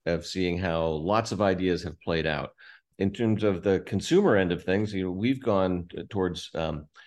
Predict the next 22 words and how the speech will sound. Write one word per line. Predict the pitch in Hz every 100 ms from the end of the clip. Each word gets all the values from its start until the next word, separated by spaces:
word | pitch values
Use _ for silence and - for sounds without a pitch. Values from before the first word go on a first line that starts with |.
| _ _ - -
really | 95 107 107
trying | - 104 95
to | 87
go | 85 90 87
mostly | 80 92 98 - 87
a | 82
hundred | 92 90
percent | - - 82
grass-fed | - 82 82 - 90 82
meat | 82 87
and | 85
dairy | 82 85 87 85 80
and | 78
looking | 85 80
at | 80
our | 78
own | 92 104
diet | 85 73 87 92
and | 82
trying | 82 85 85
to | 82
k-, | - -